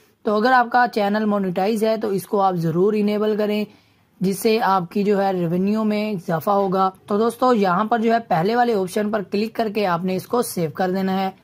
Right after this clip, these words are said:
तो दोस्तों, इस तरह से आपका ये काम complete हो जाएगा और आप जो है अपने revenue को बढ़ा सकेंगे। तो दोस्तों, ये थी आज की video। उम्मीद करता हूँ आपको ये video अच्छी लगी होगी।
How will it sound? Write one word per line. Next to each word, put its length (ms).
तो 80
दोस्तों, 300
इस 140
तरह 140
से 140
आपका 280
ये 120
काम 320
complete 500
हो 120
जाएगा 400
और 220
आप 240
जो 140
है 160
अपने 360
revenue 440
को 160
बढ़ा 260
सकेंगे। 440
तो 80
दोस्तों, 260
ये 180
थी 100
आज 140
की 140
video। 280
उम्मीद 340
करता 220
हूँ 200
आपको 220
ये 100
video 180
अच्छी 180
लगी 220
होगी। 320